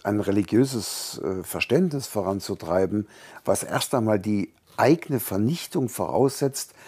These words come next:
damit endlich eine positive, äh, Neugeburt oder ein Neustart möglich ist, ähm, das ist ja nochmal eine andere Nummer.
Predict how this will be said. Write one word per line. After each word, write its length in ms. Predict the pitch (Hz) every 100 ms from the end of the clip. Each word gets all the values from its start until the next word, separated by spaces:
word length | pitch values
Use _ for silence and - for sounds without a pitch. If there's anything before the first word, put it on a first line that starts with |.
| -
damit 300 | - 117 110 -
endlich 500 | 143 156 123 110 -
eine 160 | 101
positive, 840 | 98 - 151 - - 120 98 104 98 - - - _ -
äh, 300 | 101 98 87
Neugeburt 840 | 67 90 95 175 165 107 107 - -
oder 140 | 87
ein 420 | 90 98 90 -
Neustart 920 | 101 135 170 - - - 90 95 - 95
möglich 560 | 110 110 - 92 -
ist, 340 | - 113 - - _ - - - -
ähm, 580 | 107 104 101 98 98 92
das 240 | - - 107
ist 100 | 117
ja 80 |
nochmal 240 | 107 101 104
eine 100 | -
andere 340 | 110 107 101
Nummer. 400 | 120 127 98 -